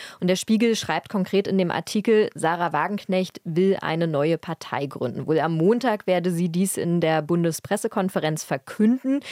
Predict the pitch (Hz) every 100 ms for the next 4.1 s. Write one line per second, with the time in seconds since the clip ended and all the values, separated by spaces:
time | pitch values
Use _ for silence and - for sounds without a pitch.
0 | - - - 196 - - 190 196 214 196
1 | 175 185 202 180 180 175 - 156 175 180
2 | 156 - 170 165 - 190 202 170 165 165
3 | - 175 170 165 165 - - 110 - -
4 | -